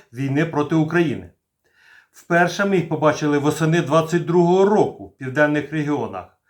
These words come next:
А вже через місяць, в жовтні двадцять другого року, вони почали масово використовувати їх для ударів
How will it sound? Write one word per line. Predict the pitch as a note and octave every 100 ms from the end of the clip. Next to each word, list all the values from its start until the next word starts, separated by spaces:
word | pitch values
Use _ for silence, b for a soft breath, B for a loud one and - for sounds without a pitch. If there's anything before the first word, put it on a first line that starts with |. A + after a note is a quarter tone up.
| B B B B
А | D#3
вже | D#3 D#3+ D3
через | C3 D3 B2+ G2+
місяць, | C#3 A3 A3 G#3+
в | C3+
жовтні | C#3 D3+ - B2
двадцять | A2+ B2+ - A#2
другого | A#2+ A#2 A2+
року, | A2+ G#2+ - A2 B B B
вони | D3+ F3+
почали | D#3+ D#3+ D#3+ C#3+ C3+
масово | D3 D3+ - C3 A2+
використовувати | A2+ A#2 G#2+ G#2 - D#3 F3+ F3+ F#3
їх | F#3+ C3
для | A#2 C#3+
ударів | F#3 E3+ E3 D3 A2 A2 A2